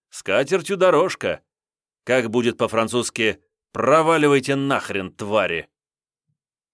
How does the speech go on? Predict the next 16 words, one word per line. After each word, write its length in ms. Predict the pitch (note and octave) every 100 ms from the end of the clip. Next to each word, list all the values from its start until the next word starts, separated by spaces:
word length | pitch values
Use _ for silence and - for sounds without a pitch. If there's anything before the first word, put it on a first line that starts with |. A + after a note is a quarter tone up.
| _ _ _ _ _ _ _ _ _ _ _ _ _ _ -
«Ну 280 | E2+ G#2 D3
ты, 180 | E3 E3
Федор 420 | D3 D3+ D3+ D#3
Иванович, 500 | C#3 D3 D3+ D3 E3
и 60 |
дал 320 | C3+ G#2+ G#2+ F#2+
жару». 560 | G2 G2 F#2 F2+ E2+ - _ _ _ -
Лопухин 640 | E2+ G2+ G#2 - C3 D3
встретил 480 | C#3+ - A2+ G#2 G#2+
неторопливо 680 | G2+ G2+ G2+ G2+ G2 G2+ F2+
бредущего 600 | E2 F#2 F2 F#2 - E2+
командира 720 | E2 E2+ E2+ E2 B2+ B2+ A2+ - _
сразу 440 | - G#2 B2+ A#2+
за 160 | G#2 F#2+
линией 460 | F#2+ G2 F#2 F2
окопов. 680 | - F2+ - E2 D#2 - -